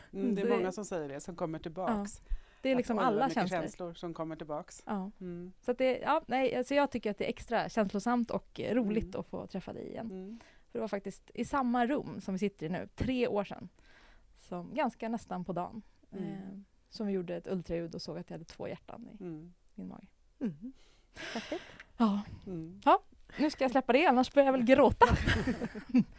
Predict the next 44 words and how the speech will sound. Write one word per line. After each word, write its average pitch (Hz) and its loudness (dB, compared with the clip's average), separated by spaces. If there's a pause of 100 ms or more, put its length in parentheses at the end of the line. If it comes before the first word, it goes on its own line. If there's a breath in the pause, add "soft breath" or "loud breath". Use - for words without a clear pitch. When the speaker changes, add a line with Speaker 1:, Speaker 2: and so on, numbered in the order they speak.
(280 loud breath)
Speaker 2:
Men 302 6
det 320 6
är - 10
jättekul 277 4
att 247 2
vara 233 6
här 185 4
och 226 4
vi 240 4
ska 247 2
inte 214 2
prata 202 2
om, 190 0
om 185 0
mig 196 -2
och - -8
vad 185 -6
vi 226 -2
har 180 -4
gjort - -8
här - -4
egentligen 185 -6
idag. - -2 (840)
Utan 214 -4
vi 175 -4
ska 190 -10
prata 240 -4
om 180 -10
sekundär 196 -10
barnlöshet 190 -6
ju, - -14 (180)
med 196 -10
dig. 196 -8
Speaker 1:
Mm. 156 -8 (180)
Mm. 196 -6 (580 loud breath)
Speaker 2:
Först - -8
får - -16
du 175 -10
berätta, 160 -18
vem 233 -8
är 139 -14
du? 320 2 (1040 soft breath)
Speaker 1:
Eh, 147 -10 (140)
ja, 175 -8